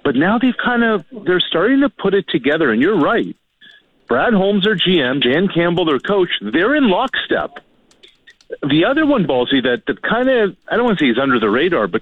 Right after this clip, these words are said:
Sam Lapora is a tight end from University of Iowa, which is apparently a tight end factory. He has stepped in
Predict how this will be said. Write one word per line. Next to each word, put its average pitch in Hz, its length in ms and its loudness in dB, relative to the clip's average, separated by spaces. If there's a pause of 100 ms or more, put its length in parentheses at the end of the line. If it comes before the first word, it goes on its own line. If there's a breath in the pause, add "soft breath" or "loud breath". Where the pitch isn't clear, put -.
(100)
Sam 233 240 0
Lapora 139 400 0
is 117 100 -2
a 95 60 -2
tight 175 260 0
end 170 220 0
from 120 140 0
University 135 420 0
of 101 80 0
Iowa, 98 360 0
which 120 200 0
is 98 60 -2
apparently 127 380 0
a 113 60 -2
tight 113 220 0
end 92 200 -2
factory. 92 640 -4 (420 loud breath)
He 233 200 0
has 226 180 -2 (180)
stepped - 340 -4
in 170 280 2